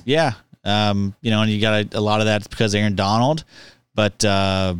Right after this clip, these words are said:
man, they, they, they're doing something right there. I mean, I, their offense grades is one of the best, uh, graded P F F teams. Um, so, yeah, I mean, <sighs> I don't wanna doubt the Rams,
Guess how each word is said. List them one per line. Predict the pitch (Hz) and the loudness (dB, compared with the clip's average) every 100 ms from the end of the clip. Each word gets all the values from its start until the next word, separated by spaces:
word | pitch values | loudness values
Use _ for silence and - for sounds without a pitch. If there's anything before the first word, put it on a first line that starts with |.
| 90 _ _ _ | -10 _ _ _
man, | 98 120 107 | -2 0 2
they, | 98 107 | 0 0
they, | 110 117 120 | 0 0 0
they're | 110 123 | 0 0
doing | 131 139 | 2 0
something | 123 120 123 135 | 2 0 0 0
right | 131 131 - | 2 0 0
there. | 139 | 0
I | |
mean, | 127 107 | 2 2
I, | 107 | 0
their | 123 104 | -2 0
offense | 98 113 127 117 | 0 0 0 -2
grades | 110 113 110 - - | 0 0 0 -2 -2
is | 107 98 98 | -2 0 0
one | 104 110 | 2 0
of | |
the | 101 | 2
best, | 104 104 - - | 0 0 -2 -4
uh, | 98 92 92 90 - | -4 -2 -2 -4 -4
graded | 110 104 98 | -2 -2 0
P | - | 0
F | 107 117 | 0 0
F | 117 | -2
teams. | - 131 127 113 - - - - - _ | 0 0 2 -2 -6 -10 -20 -20 -20 _
Um, | 101 101 95 95 90 85 _ _ _ - | -2 0 0 0 -2 -6 _ _ _ -4
so, | 123 | 0
yeah, | 143 156 | 0 0
I | |
mean, | 123 120 110 98 - _ _ _ _ _ _ _ _ _ _ _ - | 0 0 0 -2 -8 _ _ _ _ _ _ _ _ _ _ _ -4
<sighs> | - - _ - | -4 -4 _ -4
I | 107 | -2
don't | 135 | 0
wanna | 143 131 | 2 0
doubt | 107 113 123 123 | 2 0 0 0
the | |
Rams, | 110 110 123 131 - | 0 2 2 2 -2